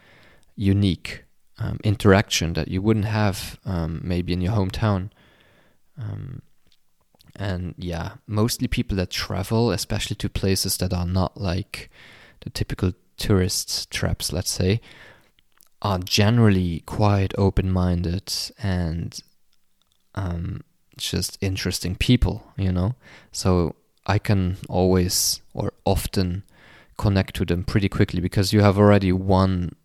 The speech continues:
hobby or one passion in common, which is travel, um, which comes with, you know, a curiosity about the world, um, about different cultures, maybe about art or nature.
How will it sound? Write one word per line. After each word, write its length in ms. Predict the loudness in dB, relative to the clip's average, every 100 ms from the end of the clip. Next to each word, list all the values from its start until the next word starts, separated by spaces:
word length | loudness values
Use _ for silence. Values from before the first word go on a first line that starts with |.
| _ _
hobby 600 | -8 0 0 2 0 0
or 180 | 0 0
one 280 | 4 2 4
passion 400 | 2 2 0 -2
in 100 | -2
common, 460 | 0 0 0 -6 -12 -20 -20 _ -6
which 240 | -6 -2
is 280 | -4 -4 -6
travel, 640 | 0 4 4 2 -6 -10 -20 -20 -20 _ _ _ _
um, 520 | -2 0 0 -4 -6 -6
which 300 | -2 -2 -2
comes 420 | -2 -2 -2 -2
with, 280 | 0 0 0
you 80 | 0
know, 180 | 0 -2
a 60 |
curiosity 600 | -2 2 4 2 -2 -2
about 220 | 0 0
the 80 | 0
world, 460 | 4 6 6 6 2
um, 520 | -2 -4 -4 -4 -4
about 260 | -2 -2 -2
different 300 | -2 -4 -2
cultures, 800 | 2 2 2 -2 -2 -4 -8 -6
maybe 260 | -4 -2
about 260 | -2 0 0
art 460 | 2 4 2 0 -4
or 100 | -4
nature. 480 | 0 0 0 -2